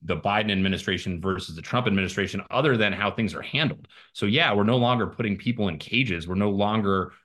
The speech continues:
ripping children away from their families.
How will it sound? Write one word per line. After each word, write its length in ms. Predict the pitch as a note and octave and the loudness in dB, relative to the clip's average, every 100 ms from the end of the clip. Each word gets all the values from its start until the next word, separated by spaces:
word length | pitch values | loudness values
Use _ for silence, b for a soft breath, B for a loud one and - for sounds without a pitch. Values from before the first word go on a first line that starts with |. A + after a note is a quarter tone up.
| _ | _
ripping 640 | F#2+ G#2+ A2+ G#2+ G2+ G2 - B _ | 0 0 2 2 2 0 -2 B _
children 460 | - - B2+ A#2 G#2+ | -6 0 2 2 0
away 240 | G2 G2+ | 0 0
from 160 | F#2+ F#2 | -2 -6
their 120 | E2 | -8
families. 640 | - B2 C3+ G#2 F#2 F2 | -2 0 2 2 0 -2